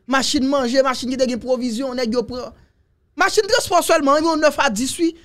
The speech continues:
nèg yo fè antre nan baz. Al dechè pye. E pi, ouais, ouais, paradoksalman, pandan se tan, nèg nan Matisan, y a fonksyone konsa. E pi, ouvriye Sonapi ki a de bra yo, pan Dje pou dyab.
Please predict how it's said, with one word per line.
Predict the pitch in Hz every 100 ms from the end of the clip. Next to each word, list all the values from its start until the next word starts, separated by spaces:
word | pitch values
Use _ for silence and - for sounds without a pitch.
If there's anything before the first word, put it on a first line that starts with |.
| _
nèg | 302 302
yo |
fè | - 277
antre | 254 233 269
nan | 254
baz. | 220 240 185 160 156 - _ _ _ _
Al | 214 214
dechè | 247 - 247
pye. | - 226 247 175 - _ _ _ _ _ -
E | 277 196
pi, | 254 277 226 - _ _ _ _ _ _ -
ouais, | 370 349
ouais, | 349 370 -
paradoksalman, | 359 320 320 311 311 285 339 370 - - _ _ -
pandan | 370 370 381
se | 349 403 381
tan, | 339 285 269 262 _ _ -
nèg | 262 254
nan | 302 294
Matisan, | 285 339 285 277 262 - _ -
y | 269
a | -
fonksyone | 277 - 269 262
konsa. | 240 285 349 349 - - -
E | 285
pi, | 277 269 294 302 - _ _ -
ouvriye | 320 339 370 359
Sonapi | 370 370 359 311
ki | 302 311
a | 277
de | 190 294 285
bra | 240 240 214
yo, | 220 220 -
pan | - 240
Dje | 175 202
pou | 202 196
dyab. | 170 196 165